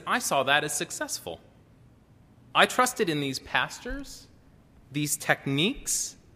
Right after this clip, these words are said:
and their looks for success, rather than God as the ultimate source of success. And I was just like the Israelites in the time of Judges.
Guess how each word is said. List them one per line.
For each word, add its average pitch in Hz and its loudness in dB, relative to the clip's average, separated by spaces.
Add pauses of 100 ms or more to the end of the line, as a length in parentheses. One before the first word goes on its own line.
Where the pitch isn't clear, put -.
(1500)
and 147 4
their 160 6
looks 170 4
for 135 -4
success, - -2 (1600)
rather 143 8
than 131 2
God 104 2 (600)
as 117 4
the 117 0
ultimate 117 2
source 92 -4
of - -6
success. - -4 (2500)
And - -4
I 170 8
was 196 4
just - 2
like 165 4
the 147 -2
Israelites 120 -4
in 107 -8
the 110 -10
time 113 -4
of 98 -12
Judges. 104 -12